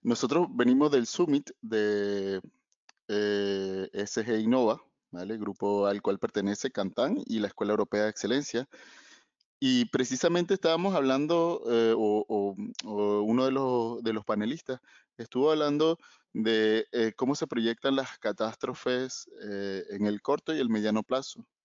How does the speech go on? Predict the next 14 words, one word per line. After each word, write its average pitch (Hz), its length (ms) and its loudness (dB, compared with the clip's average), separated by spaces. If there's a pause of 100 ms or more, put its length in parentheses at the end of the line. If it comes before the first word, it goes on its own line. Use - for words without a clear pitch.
(140)
¿bien? 135 200 -8 (160)
Estamos 107 440 -2
hablando 107 480 0 (320)
de 107 60 0
más 110 140 2
de 120 120 2
treinta 113 280 -2
mil 110 160 0
catástrofes 123 680 -4 (560)
distribuidas 127 800 4
a, - 200 -6
a 117 40 2
nivel 113 240 4
mundial. 117 360 2